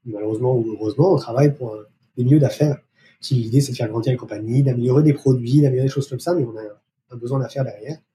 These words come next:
Et Research Ops, c'est là l'idée de l'amélioration des processus d'affaires.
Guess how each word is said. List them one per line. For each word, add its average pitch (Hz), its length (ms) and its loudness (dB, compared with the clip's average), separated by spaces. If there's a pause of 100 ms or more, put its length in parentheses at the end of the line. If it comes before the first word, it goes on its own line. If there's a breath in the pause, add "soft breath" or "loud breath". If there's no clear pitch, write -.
(560 soft breath)
Et 131 240 6
Research 131 360 0
Ops, 170 180 -2
c'est - 200 -4
là 139 200 2
l'idée 123 300 0
de 127 120 -2
l'amélioration 135 560 2
des 135 60 2
processus 123 420 -6
d'affaires. - 320 -12